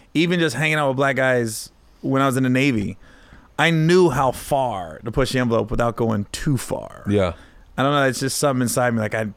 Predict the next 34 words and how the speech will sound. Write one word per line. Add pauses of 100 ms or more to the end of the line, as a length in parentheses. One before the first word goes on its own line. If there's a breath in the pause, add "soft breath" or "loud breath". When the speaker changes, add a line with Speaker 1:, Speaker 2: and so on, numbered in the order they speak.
(360)
Speaker 1:
I
kinda
knew.
Speaker 2:
Well,
it's,
I
think
it's
a
real
testament
to,
like, (160)
n-,
not
having
hate
in
your
heart. (180)
Does
that
make
sense?
Speaker 1:
That's
true. (260 loud breath)
Speaker 2:
I
think
Speaker 1:
Yeah.
Speaker 2:
that's
part
of
it.
Like,